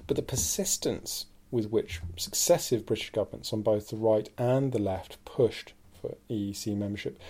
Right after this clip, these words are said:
I think gives, uh, a suggestion of the way in which the world was seen. That the shrinking of British, uh,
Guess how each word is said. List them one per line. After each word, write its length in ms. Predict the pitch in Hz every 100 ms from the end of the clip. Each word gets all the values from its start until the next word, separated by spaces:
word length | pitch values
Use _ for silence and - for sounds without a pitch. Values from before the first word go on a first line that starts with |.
| - - -
I 60 | 127
think 260 | 160 147
gives, 560 | 127 147 156 151 - -
uh, 320 | - - - - -
a 60 |
suggestion 680 | - 123 123 139 131 - 123
of 200 | 110 107 - - - _ -
the 80 | 117
way 400 | 117 131 127 127
in 140 | 117
which 300 | 110 - -
the 80 | 110
world 400 | 104 107 104 101
was 160 | 104
seen. 380 | - - 117 113 - _ _ _ _ _ - - - -
That 240 | 127 185
the 160 | - 123
shrinking 720 | - - - 151 185 - 175
of 640 | 120 113 110 110 110 110 -
British, 520 | 123 - 110 - -
uh, 300 | 64 57 -